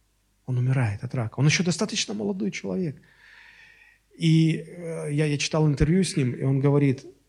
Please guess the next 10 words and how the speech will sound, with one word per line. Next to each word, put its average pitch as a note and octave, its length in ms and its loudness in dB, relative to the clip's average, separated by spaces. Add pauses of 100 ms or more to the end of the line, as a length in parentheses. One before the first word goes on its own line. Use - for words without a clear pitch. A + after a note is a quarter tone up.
(540)
он C3+ 60 -4
говорит: C3 340 2
"Я C#3 480 2
разочаровался C#3 1000 0
в - 100 -14
том, E3+ 320 2
что - 260 -4
всю - 380 -2
свою D#3 320 -2
жизнь A2+ 400 -2